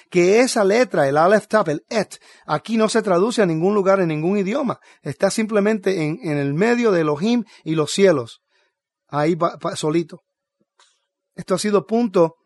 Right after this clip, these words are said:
de controversia y de mucha discusión entre la, lo, lo, los sabios rabínicos, los rabi-, rabinos.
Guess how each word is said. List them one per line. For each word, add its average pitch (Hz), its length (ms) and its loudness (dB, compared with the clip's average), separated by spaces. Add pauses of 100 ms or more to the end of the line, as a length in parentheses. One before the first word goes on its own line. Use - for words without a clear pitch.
(320)
de 165 140 -4
controversia 175 720 2
y - 20 0
de 147 100 0
mucha 170 220 -2
discusión 202 480 -2
entre 185 220 -2
la, 147 200 2 (200)
lo, 160 240 2
lo, 151 220 2
los 147 160 -2
sabios 190 300 2
rabínicos, 190 560 0
los 151 200 0
rabi-, 202 300 0
rabinos. 160 760 -2